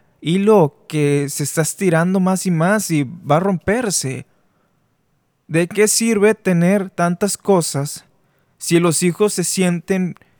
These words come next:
sin atención? Lo material jamás va a sustituir el amor de los padres, aunque ap-,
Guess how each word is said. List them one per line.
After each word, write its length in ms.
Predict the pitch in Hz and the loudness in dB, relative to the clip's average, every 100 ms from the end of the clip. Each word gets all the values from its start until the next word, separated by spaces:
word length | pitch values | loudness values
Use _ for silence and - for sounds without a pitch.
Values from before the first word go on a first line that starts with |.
| _ | _
sin 240 | - 175 | -2 2
atención? 880 | 180 - 170 156 - 165 214 147 147 - _ _ _ _ | 2 2 2 2 0 0 0 -2 -6 -10 _ _ _ _
Lo 160 | 165 170 | 2 4
material 460 | 170 180 165 190 | 2 0 0 0
jamás 360 | 226 208 190 196 | 0 2 2 2
va 60 | |
a 20 | 202 | -2
sustituir 960 | 196 - 170 - 139 202 196 143 165 - - | -4 -12 -12 -4 -2 -2 -2 -4 -8 -14 -8
el 160 | 151 | -4
amor 240 | 151 151 165 | 0 0 0
de 80 | 160 | -2
los 160 | 123 | -4
padres, 480 | - 175 214 147 - | -4 -4 -2 -4 -4
aunque 360 | 139 139 135 143 | -2 -2 0 -2
ap-, 180 | - | -2